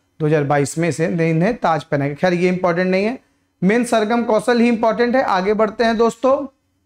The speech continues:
जम्मू कश्मीर की रहने वाली हैं दोस्तों, कहाँ की रहने वाली हैं? जम्मू कश्मीर की रहने वाली हैं। और हम लोग जम्मू कश्मीर पे अब बात करेंगे। ठीक है,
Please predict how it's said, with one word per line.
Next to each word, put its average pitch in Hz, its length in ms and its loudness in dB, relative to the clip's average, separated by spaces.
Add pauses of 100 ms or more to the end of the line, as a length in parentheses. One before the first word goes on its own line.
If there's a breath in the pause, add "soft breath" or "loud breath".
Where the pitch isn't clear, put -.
(960)
जम्मू 233 320 2
कश्मीर 277 580 0
की 311 140 0
रहने 240 320 2
वाली 196 320 2
हैं 165 160 2
दोस्तों, 143 300 -2
कहाँ 208 320 -2
की 240 80 -2
रहने 240 240 0
वाली 240 240 0
हैं? 277 180 0
जम्मू 208 420 0
कश्मीर 220 560 0
की 214 180 -2
रहने 160 300 2
वाली 135 280 0
हैं। 123 180 -4 (300 soft breath)
और 220 160 2
हम 214 200 0
लोग 247 160 0
जम्मू 220 300 2
कश्मीर 208 460 0
पे 233 140 0
अब 233 80 2
बात 165 380 -2
करेंगे। 160 440 0 (580)
ठीक 196 180 0
है, 262 280 0